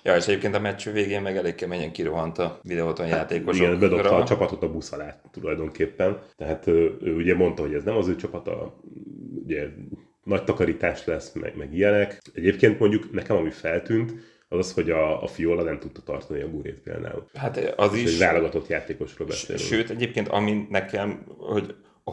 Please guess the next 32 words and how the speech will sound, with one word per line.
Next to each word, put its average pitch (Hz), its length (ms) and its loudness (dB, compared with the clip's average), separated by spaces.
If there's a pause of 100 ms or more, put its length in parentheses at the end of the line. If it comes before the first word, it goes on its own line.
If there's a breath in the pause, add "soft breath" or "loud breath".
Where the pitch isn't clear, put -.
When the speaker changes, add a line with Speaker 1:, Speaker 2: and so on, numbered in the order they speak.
(100)
Speaker 1:
a - 100 -2
Húri, 90 540 -4
az - 180 -4
so-, 107 420 -4
so-, - 420 -2
sokkal 208 340 -2
ügyesebb 80 400 -4
gyerek 76 240 -6
volt 78 220 -6
az 78 160 -8
régen, 76 380 -8
nem? 78 120 -2
Speaker 2:
Igen, - 160 2
és - 140 2
egyébként - 340 4
Speaker 1:
És - 100 -16
Speaker 2:
állítólag, 95 420 6
Speaker 1:
valahogy 131 300 8
ő, - 40 6
Speaker 2:
állítólag 98 460 6
Speaker 1:
ő - 20 6
is 113 100 6
Speaker 2:
ő 120 40 8
a - 20 8
Speaker 1:
úgy 123 60 6
Speaker 2:
legjobb 90 320 4
irányító 82 640 0
Magyarországon, 78 800 -4
vagy 80 140 -6
hát 80 80 -8
legalábbis 82 320 -2
ez, 76 180 -4